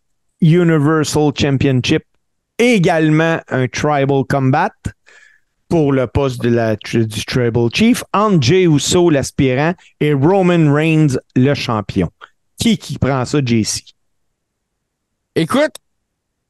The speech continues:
Speaker 2: mon pick, ça va être Roman Reigns parce que je pense, là, ça, c'est un bold prediction, mais je pense que Jimmy va coûter la victoire à son frère.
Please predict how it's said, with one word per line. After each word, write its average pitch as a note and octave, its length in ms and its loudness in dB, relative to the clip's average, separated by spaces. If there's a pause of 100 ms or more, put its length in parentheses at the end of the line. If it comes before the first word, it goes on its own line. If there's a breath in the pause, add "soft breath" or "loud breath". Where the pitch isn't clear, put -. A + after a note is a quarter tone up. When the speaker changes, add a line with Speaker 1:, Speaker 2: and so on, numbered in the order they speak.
Speaker 2:
mon F#3 240 2
pick, B3+ 260 0
ça F3+ 160 0
va E3+ 140 0
être D#3+ 120 -4
Roman D3+ 400 2
Reigns E3+ 480 0
parce D#3+ 240 -4
que D#3+ 160 -2
je C#3 140 -6
pense, F#3 720 -2 (680)
là, E3 160 2
ça, E3+ 140 0
c'est D3 180 0
un B2+ 60 -2
bold C#3 240 -2
prediction, B2+ 400 -2
mais B2+ 160 0
je - 80 -12
pense D3 200 -4
que B2 120 -4 (100)
Jimmy C#3+ 360 2
va C3 120 0
coûter - 240 -6
la A#2 140 -4
victoire A2 320 -4
à G2+ 60 -4
son F2+ 200 -6
frère. - 220 -10